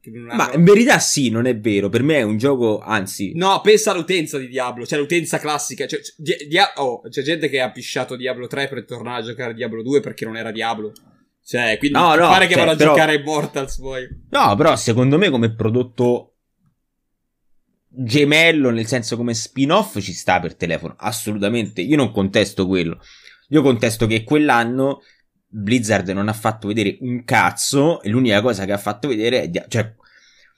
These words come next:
Speaker 2: più che altro, no? Se tutti si aspettano Diablo quattro e tu mi fai vedere Diablo Immortals, le cose, cioè, sono molto peggio rispetto al fatto che tu mi f-, dici: "Diablo quattro, me lo annunci",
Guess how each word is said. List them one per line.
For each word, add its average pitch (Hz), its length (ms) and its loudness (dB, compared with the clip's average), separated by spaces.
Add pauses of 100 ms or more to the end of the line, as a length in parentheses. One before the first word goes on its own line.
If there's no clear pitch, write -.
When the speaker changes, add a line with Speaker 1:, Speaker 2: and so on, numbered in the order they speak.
(100)
Speaker 2:
più - 140 -4
che 180 120 2
altro, 113 280 2
no? 131 120 -2
Se 143 120 -4
tutti - 220 -6
si - 80 -2
aspettano 120 480 -2
Diablo 104 340 -2
quattro 82 600 -8 (1080)
e - 100 -6
tu 139 80 2
mi 139 120 4
fai 107 140 -2
vedere 113 200 0
Diablo 110 300 0
Immortals, 104 1120 -4
le 135 100 2
cose, 151 420 0
cioè, 110 200 -10
sono 120 400 0
molto 147 600 4
peggio 135 320 0
rispetto 131 380 -2
al 131 80 -2
fatto 131 300 -2
che 110 120 -6
tu 190 120 0
mi 139 280 -2 (280)
f-, - 200 -20
dici: 107 320 -4
"Diablo 101 320 0
quattro, 185 520 2
me 127 100 -2
lo 107 80 0
annunci", 143 640 -2